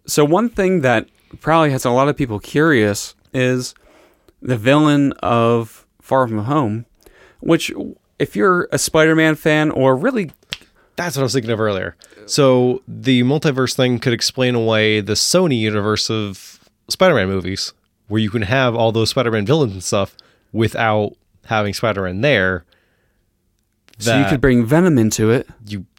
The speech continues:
Speaker 2: theoretically could, maybe, at some point.
Speaker 1: Oh my glob!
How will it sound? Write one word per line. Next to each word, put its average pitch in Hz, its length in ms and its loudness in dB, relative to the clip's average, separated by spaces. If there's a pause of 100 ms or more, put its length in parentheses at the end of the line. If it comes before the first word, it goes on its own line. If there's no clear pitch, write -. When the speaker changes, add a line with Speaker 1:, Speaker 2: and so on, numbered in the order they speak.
Speaker 2:
theoretically 120 540 0
could, 170 260 0
maybe, 117 320 2
at 110 100 -2
some 156 160 -4
point. 113 300 -2 (720)
Speaker 1:
Oh 127 280 4
my 139 280 2
glob! 104 680 0